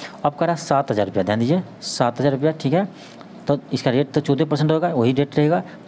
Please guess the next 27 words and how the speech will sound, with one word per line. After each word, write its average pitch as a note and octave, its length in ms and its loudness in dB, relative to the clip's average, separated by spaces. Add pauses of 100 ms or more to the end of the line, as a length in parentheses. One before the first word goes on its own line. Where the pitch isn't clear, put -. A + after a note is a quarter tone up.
पाँच C#3+ 240 0
वर्ष A#2 200 2
में A2 80 0
कह A2 80 2
रहा C#3 100 2
है E3 80 -4 (400)
कितना G#2+ 280 0
होगा, F#2 240 -2 (400)
पाँच A#2 200 0
वर्ष G#2+ 240 0
में C3 120 2
दो C3 160 4
जीरो, C#3+ 300 2 (320)
दो A#2 180 0
जीरो C3+ 140 2
कट C#3 140 2
जाएगा C#3+ 100 4
आपका, C#3 260 0 (360)
चौदह C3+ 220 2
पंचे D3 360 0 (140)
सत्तर, A2 500 -2
यहाँ A#2+ 220 2
सत्तर - 340 -2
है, A#2 120 2 (280)
तो - 60 -8
सात - 180 0
सत्ते G3 320 2